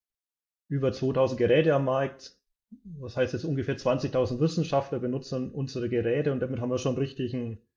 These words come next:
Impact. Wir haben es jetzt auch geschafft. Es gibt so ein Molekül, das heißt K ras,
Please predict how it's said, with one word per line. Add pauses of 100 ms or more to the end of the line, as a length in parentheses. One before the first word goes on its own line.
(500)
Impact.
Wir
haben
es
jetzt
auch
geschafft. (520)
Es
gibt
so
ein
Molekül,
das
heißt
K
ras,